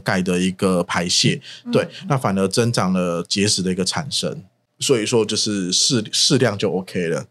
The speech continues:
Speaker 1: 对，不要说，诶，完全都不吃，很害怕这样子。
Speaker 2: 嗯。
Speaker 1: 对，那是也不要吃太多。另外呢，就是，呃，维他命 C 这个部分，过-，呃，大家很常会在门诊问到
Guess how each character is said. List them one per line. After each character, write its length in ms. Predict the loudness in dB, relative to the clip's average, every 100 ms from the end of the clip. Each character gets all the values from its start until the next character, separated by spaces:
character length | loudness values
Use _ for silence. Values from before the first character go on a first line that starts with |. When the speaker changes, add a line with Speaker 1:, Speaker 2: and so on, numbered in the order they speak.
| _
Speaker 1:
对， 160 | 0 2
不 100 | 2
要 140 | 2
说， 160 | 4 2
诶， 100 | 4
完 200 | 2 2
全 120 | 2
都 80 | 2
不 120 | 2
吃， 280 | 0 0 0
很 120 | 0 -2
害 160 | -2
怕 200 | 0 0
这 140 | 0 0
样 220 | -2 -4
子。 100 | -4
Speaker 2:
嗯。 140 | -2
Speaker 1:
对， 160 | 2 2
那 160 | 2 2
是 180 | 2
也 80 | 2
不 100 | 2
要 120 | 2
吃 160 | 2 -2
太 180 | -2 -2
多。 300 | -4 -6 -6 2
另 200 | 4 6
外 160 | 6
呢， 180 | 6 4
就 120 | 4
是， 240 | 4 4 2 -6 0
呃， 200 | 2 4
维 120 | 4
他 160 | 4 4
命 160 | 4 2
C 220 | 2 2
这 100 | 2
个 140 | 2
部 220 | 2 -2
分， 280 | 2 2 0 -4 -20 _
过-， 180 | 0 2 2
呃， 100 | 2
大 200 | 2 2
家 320 | 2 4 2
很 200 | 0 0
常 220 | 2 4
会 100 | 6
在 140 | 6
门 160 | 6 4
诊 160 | 4 4
问 100 | 4
到 300 | 4 2